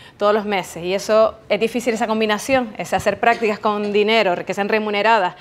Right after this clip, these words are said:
y que al mismo tiempo tú, cuando terminas este trabajo, que a los once meses,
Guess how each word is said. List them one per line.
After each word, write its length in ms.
y 120
que 80
al 80
mismo 300
tiempo 360
tú, 200
cuando 220
terminas 460
este 560
trabajo, 400
que 80
a 40
los 120
once 240
meses, 380